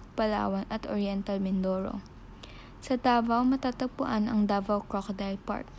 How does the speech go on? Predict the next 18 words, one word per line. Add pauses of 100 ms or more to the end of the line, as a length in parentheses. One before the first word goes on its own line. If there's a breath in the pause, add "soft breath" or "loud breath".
(520 loud breath)
Sa
Palawan
naman,
ang
Palawan
Wildlife (160)
Rescue
and
Conservation
Center. (800 loud breath)
At
sa
Oriental
Mindoro, (1200 loud breath)
ang
Davao
Crocodile
Park